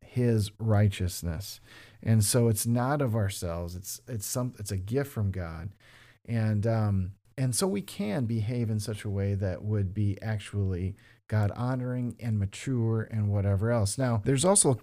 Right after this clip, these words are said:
this thing called progressive sanctification.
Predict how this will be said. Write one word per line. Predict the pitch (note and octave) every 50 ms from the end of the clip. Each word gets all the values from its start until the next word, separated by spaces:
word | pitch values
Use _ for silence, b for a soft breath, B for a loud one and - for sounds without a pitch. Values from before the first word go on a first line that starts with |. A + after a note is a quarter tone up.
| - -
this | C3+ C3 A2+ -
thing | - C#3 C3 A#2+ A2
called | G#2 A#2 A2 G#2 F#2+ -
progressive | - G#2+ F#2+ F2 G2 F2+ G2 A2 A#2 A#2+ - - F#2+ F#2+ F#2 F2 F#2+ B B B B B B B B B _
sanctification. | - - A2+ A2 G#2 G2 F#2 E2+ F#2+ F#2+ - G2+ F#2+ F#2 F#2+ - F#2+ F#2 F#2 F#2 F2+ F#2+